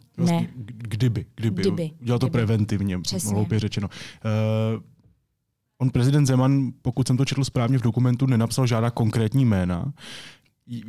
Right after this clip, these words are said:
Speaker 1: víme tedy, o koho se mělo jednat? Jak si ten papír mám představit? "Dobrý den, tady je samozřejmě nějaký formulář nebo nějaký oficiální dopis, ale tady v těchto dvou kauzách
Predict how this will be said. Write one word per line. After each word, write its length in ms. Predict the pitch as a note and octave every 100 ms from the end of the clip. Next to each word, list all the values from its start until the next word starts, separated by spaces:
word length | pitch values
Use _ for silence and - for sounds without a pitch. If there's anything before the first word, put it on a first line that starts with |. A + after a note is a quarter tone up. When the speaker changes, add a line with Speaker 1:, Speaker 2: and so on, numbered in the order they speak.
| A2+
Speaker 1:
víme 400 | A#2+ A2+ A#2 C3
tedy, 200 | D#3 D#3
o 80 | C#3+
koho 220 | A#2 B2
se 400 | B2 - B2+ B2 A2+ -
mělo 240 | A#2 C3
jednat? 240 | A#2 A#2+
Jak 100 | B2
si 80 | G3
ten 120 | F3
papír 260 | C#3 A2 A#2+
mám 140 | A2
představit? 520 | G#2 G#2+ - G#2 F#2+ -
"Dobrý 240 | A2 A#2 B2
den, 220 | A#2+ A#2
tady 420 | A2+ A2 G#2+ A2 -
je 80 | G2+
samozřejmě 220 | A2+ G2+
nějaký 220 | G#2+ G2
formulář 500 | A#2 G#2+ A2 A#2 A2
nebo 120 | A2
nějaký 240 | G#2+ G2+ A2+
oficiální 460 | G#2 A2 A#2+ A#2
dopis, 360 | A2 G#2 C3+ -
ale 180 | B2 A#2+ - - -
tady 180 | B2+ C#3
v 60 |
těchto 240 | - - C3+
dvou 200 | A#2 A#2
kauzách 600 | G#2+ A2+ A#2+ A#2 A#2